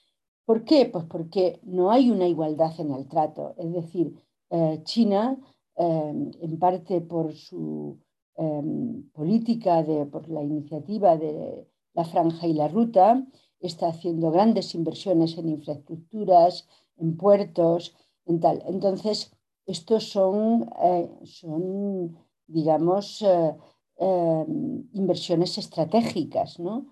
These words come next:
Y Europa está empezando a, a frenar este tipo de, de, de inversiones, ¿no? Eh, si vemos, o sea, hay inversiones chinas,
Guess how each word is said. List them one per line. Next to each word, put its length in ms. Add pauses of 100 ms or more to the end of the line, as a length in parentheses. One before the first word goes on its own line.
(460)
Y 300
Europa 640
está 640
empezando 800
a, 140
a 200
frenar 640 (320)
este 360
tipo 480
de, 360
de, 680 (960)
de 160
inversiones, 800
¿no? 320 (440)
Eh, 160
si 260
vemos, 420
o 60
sea, 400 (240)
hay 180
inversiones 560
chinas, 300